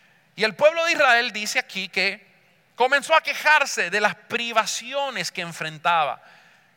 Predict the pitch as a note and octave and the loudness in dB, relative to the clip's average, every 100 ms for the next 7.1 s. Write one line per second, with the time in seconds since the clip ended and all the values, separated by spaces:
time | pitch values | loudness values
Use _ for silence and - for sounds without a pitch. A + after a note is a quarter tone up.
0 | _ _ _ _ _ _ D#4 A#3+ A3 - | _ _ _ _ _ _ -2 0 0 0
1 | - F#3+ F#3 A3 C4+ C#4 G#3+ - F3+ E3+ | -2 -4 -6 -4 -2 0 -2 -4 -6 -6
2 | C3 B3 A#3 - - D4 C#4+ D4+ C#4 G3+ | -4 -4 -4 -8 -2 0 2 0 -2 -4
3 | - D#3+ C#3 - D3 B2 B3 B3+ - A3 | -6 -8 -10 -8 -8 -6 -10 -10 -6 -4
4 | G#3+ F3 D#3+ E3 G#3+ - C#4+ A#3 - _ | -4 -8 -12 -12 -14 -16 -8 -6 -6 _
5 | _ _ _ _ _ F#3 D4 - - - | _ _ _ _ _ -2 -2 -2 -20 -20
6 | _ _ _ C4+ D#4+ D#4+ A#3+ A#3+ - C#4 | _ _ _ 4 4 2 -6 -12 -4 -4